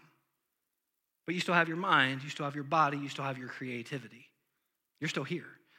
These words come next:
How many loaves do you have? And by the way, if you read those stories, Jesus never asked for fish. Read 'em, read 'em when you get home.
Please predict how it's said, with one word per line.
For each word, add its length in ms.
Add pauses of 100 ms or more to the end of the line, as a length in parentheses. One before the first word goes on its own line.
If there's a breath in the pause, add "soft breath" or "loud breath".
How 120
many 160
loaves 380
do 120
you 180
have? 500 (1600)
And 60
by 80
the 60
way, 180
if 200
you 80
read 160
those 140
stories, 340
Jesus 460
never 300
asked 640 (300)
for 120
fish. 460 (580)
Read 160
'em, 180
read 160
'em 80
when 100
you 60
get 120
home. 260